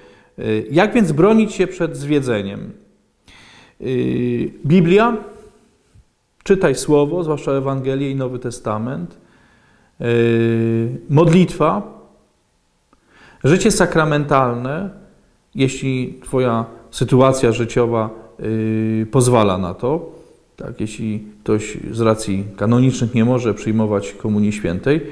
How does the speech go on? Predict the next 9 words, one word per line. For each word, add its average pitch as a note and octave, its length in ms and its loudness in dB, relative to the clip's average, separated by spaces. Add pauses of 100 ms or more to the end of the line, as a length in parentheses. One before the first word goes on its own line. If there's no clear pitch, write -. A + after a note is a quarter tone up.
(280)
to B2+ 400 0
przyjmuje A2 440 0
pragnieniem, C3+ 720 0 (560)
yy, - 120 -8 (960)
i, A2 140 0
i, A2 260 -2
i A2+ 340 2 (380)
też, C3+ 340 4
yy, A2+ 320 2